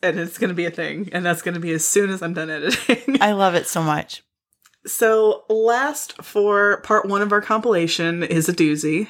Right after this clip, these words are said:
Speaker 1: It is Gordon Smiley, another baller name, a Taurus who was born in Nebraska in nineteen forty-six, same year as, like, every single one of my grandparents.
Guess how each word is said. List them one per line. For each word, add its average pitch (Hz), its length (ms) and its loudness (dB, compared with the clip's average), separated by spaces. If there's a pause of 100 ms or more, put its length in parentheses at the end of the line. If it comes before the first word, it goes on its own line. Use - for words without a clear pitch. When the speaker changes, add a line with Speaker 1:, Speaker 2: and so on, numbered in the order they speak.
(140)
Speaker 1:
It 160 160 2
is 156 180 2
Gordon 175 380 0
Smiley, 165 500 2
another 160 280 0
baller 160 380 0
name, 165 320 -4 (560)
a 170 360 4
Taurus 285 600 2
who 180 80 0
was 165 140 0
born 185 320 2
in 170 180 0
Nebraska 202 640 2
in 165 120 -2
nineteen 160 340 -2
forty-six, 165 720 -2
same 160 220 0
year 160 180 2
as, 156 220 -2
like, 147 260 -4
every 165 260 0
single 165 220 0
one 165 100 0
of 156 60 0
my 151 60 0
grandparents. 202 600 -2